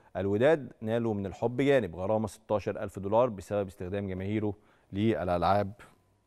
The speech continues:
النارية والليزر في مباراة المصري. ماشي. الوضع يعني، بس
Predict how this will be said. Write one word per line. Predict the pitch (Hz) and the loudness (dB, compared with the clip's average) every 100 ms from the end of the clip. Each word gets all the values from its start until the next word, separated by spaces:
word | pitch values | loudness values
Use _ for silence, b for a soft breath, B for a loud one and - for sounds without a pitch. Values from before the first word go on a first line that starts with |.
| _ 107 | _ -10
النارية | 101 95 85 82 95 104 98 | -8 -6 -6 -6 -2 0 0
والليزر | 98 101 113 110 110 | 0 2 2 2 0
في | - 104 | 0 -6
مباراة | 101 90 90 95 104 - 82 | -4 -4 -2 0 0 -4 -8
المصري. | 85 62 - - - - _ _ _ _ _ _ b b b b b b b b b b b b b - | -8 -10 -16 -20 -20 -20 _ _ _ _ _ _ b b b b b b b b b b b b b -6
ماشي. | 190 151 - - B B B B B B B B B 98 | -4 -2 -4 -6 B B B B B B B B B -4
الوضع | 160 220 190 | -2 0 0
يعني، | 190 160 | 0 -2
بس | 90 - | -4 -2